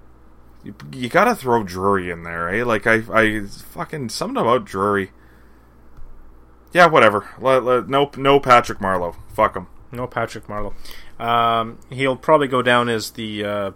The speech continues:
Speaker 2: player to play the most games in N H L history, but Patrick Marleau, uh, not so great beginnings. No Calder for him.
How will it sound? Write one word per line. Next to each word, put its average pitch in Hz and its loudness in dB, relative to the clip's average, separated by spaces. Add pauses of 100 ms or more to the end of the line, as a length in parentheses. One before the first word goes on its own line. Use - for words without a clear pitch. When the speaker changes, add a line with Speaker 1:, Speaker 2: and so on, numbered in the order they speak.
Speaker 2:
player 113 -4
to 101 -12
play 110 -6
the 101 -8
most 101 -10
games 104 -8
in 95 -16
N 110 -12
H 98 -14
L 98 -10
history, 101 -10
but 95 -12
Patrick 113 -8
Marleau, 107 -8 (500)
uh, 95 -16
not 107 -4
so 107 -8
great 101 -10
beginnings. 98 -12
No 104 -8
Calder 107 -8
for 98 -12
him. 104 -8